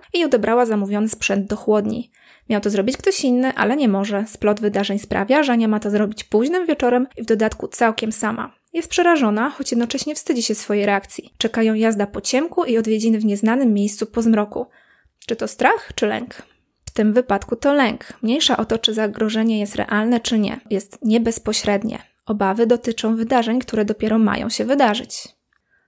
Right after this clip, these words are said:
Sytuacja trzy. Mariusz podlicza domowy budżet. Po ostatnich remontach i zmianie pracy okazuje się, że przez najbliższe trzy miesiące będzie pod kreską. Tej nocy Mariusz nie może spać, bo wie, że w końcu nie będzie w stanie spłacić kredytu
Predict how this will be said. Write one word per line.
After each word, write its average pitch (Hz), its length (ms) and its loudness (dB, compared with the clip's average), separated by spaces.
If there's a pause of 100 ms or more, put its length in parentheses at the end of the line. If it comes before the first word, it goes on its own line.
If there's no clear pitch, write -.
(360)
Sytuacja 226 600 2
trzy. - 340 -4 (580)
Mariusz 208 340 2
podlicza 220 400 2
domowy 220 360 2
budżet. - 540 -6 (380)
Po 233 80 0
ostatnich 220 400 0
remontach 208 600 2
i 226 60 0
zmianie 208 360 0
pracy 208 460 0
okazuje 208 480 -2
się, 285 200 0
że 262 100 0
przez 214 240 -4
najbliższe 220 480 0
trzy - 200 -2
miesiące 208 560 -2
będzie 233 280 2
pod - 180 -6
kreską. 214 520 -2 (200)
Tej 233 160 2
nocy 214 280 2
Mariusz 214 300 0
nie 208 100 0
może 208 200 -4
spać, 233 360 0
bo 226 120 -4
wie, 220 140 0
że 226 100 2
w 220 60 -14
końcu 226 280 -2
nie 208 100 2
będzie 226 300 0
w - 40 -8
stanie 233 280 -2
spłacić 226 400 -4
kredytu 214 440 0